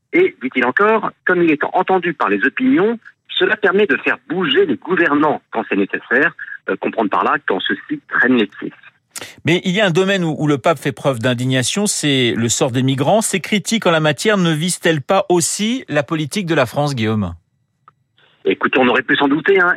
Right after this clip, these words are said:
Speaker 1: Emmanuel Macron ne se sent pas visé par les remontrances du pape, euh, quand celui-ci exhorte à être ouvert plus largement envers les étrangers,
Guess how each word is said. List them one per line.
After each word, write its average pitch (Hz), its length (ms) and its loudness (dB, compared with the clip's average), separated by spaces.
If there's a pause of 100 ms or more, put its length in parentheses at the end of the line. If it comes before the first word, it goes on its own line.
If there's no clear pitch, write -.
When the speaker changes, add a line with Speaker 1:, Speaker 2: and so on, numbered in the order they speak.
Speaker 1:
Emmanuel 151 340 2
Macron 165 400 0
ne 127 180 -2
se 123 140 -2
sent 117 220 -4
pas 139 160 2
visé 117 520 -2 (120)
par - 160 -4
les 90 100 0
remontrances 107 640 -2
du - 100 -10
pape, 185 320 -2 (480)
euh, 110 160 2
quand 156 160 2
celui-ci 175 320 0
exhorte 185 400 0
à 131 60 2
être - 180 -6
ouvert 175 380 0
plus 104 200 0
largement 139 680 0 (100)
envers 101 300 0
les 85 160 -6
étrangers, 107 580 0